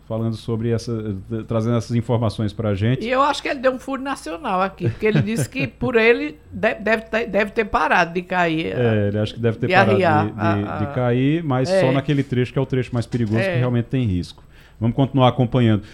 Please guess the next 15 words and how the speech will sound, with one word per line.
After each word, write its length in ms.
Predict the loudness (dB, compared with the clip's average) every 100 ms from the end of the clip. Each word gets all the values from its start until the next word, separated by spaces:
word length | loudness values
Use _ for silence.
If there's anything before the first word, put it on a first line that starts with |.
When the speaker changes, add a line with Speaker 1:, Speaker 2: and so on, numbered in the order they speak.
| -20 -4
Speaker 1:
Quem 160 | -2
tá 220 | 0 0 0
aqui 260 | -2 -6
com 160 | 0 2
a 60 |
gente 300 | 2 0 0
agora, 500 | -4 2 4 4 2 -6 -6
olha 280 | 0 4 2
só 200 | 0 -4
que 160 | -4 -8
privilégio 760 | 0 2 4 4 6 6 4
do 100 | 0
Passando 460 | 0 -2 0 0 2
a 40 |
Limpo 520 | 2 2 0 0 -2